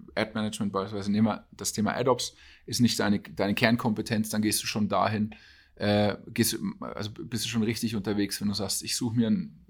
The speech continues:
eine andere Agentur, die deutlich stärker in dem Feld ist,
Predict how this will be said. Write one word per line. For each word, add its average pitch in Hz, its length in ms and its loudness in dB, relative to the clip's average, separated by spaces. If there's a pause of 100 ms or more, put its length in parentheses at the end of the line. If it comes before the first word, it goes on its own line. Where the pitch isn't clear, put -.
(120)
eine 78 140 -2
andere 110 240 4
Agentur, 110 480 0 (300)
die 101 80 -2
deutlich 101 280 4
stärker 110 320 4
in 113 60 4
dem 110 140 4
Feld 104 320 2
ist, - 280 -4